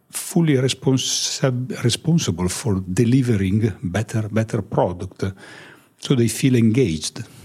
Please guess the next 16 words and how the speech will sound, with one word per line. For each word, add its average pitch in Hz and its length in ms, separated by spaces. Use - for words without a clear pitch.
people. 92 340
They 107 140
feel, 104 480
uh, 98 300
capable 104 360
to - 140
contribute. 90 720
Yeah, 107 100
in 101 120
this 139 140
particular 127 400
case, 175 300
it 101 180
came, 101 360
uh, 87 360
yeah, 92 220